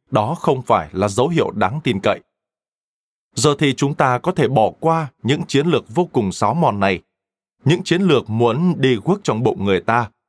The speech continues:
mà chỉ dừng lại ở những quan sát nông cạn kiểu quần áo giày dép. Liệu rằng sợi dây thánh giá hay dây chuyền mặt Phật có phản ánh được quan điểm tôn giáo sâu thẳm của người ta hay không? Không hề.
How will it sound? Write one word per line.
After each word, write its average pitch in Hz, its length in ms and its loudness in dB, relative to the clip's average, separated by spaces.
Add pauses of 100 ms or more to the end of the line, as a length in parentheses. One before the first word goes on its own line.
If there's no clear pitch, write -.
(160)
mà 139 360 2
chỉ 107 220 0
dừng 123 240 0
lại 104 340 2
ở 104 220 0
những 110 280 2
quan 131 180 0
sát 185 220 -4
nông 170 300 0
cạn 110 200 0 (300)
kiểu 92 320 0
quần 104 200 2
áo 104 340 -2
giày 127 200 0
dép. 135 260 -2 (1120)
Liệu 147 220 2
rằng 131 340 -2
sợi 113 280 0
dây 135 280 0
thánh 123 280 -2
giá 127 360 -2 (140)
hay 110 260 0
dây 143 300 0
chuyền 113 340 2
mặt 101 220 0
Phật - 240 -2 (420)
có 185 100 2
phản 135 240 -2
ánh 156 260 0
được 165 160 0
quan 185 200 -2
điểm 104 240 0
tôn 131 240 0
giáo 113 280 0
sâu 147 320 -2
thẳm 95 320 -2
của 113 120 0
người 104 240 2
ta 151 160 0
hay 143 200 -2
không? 151 300 -2 (800)
Không 120 240 0
hề. 101 320 2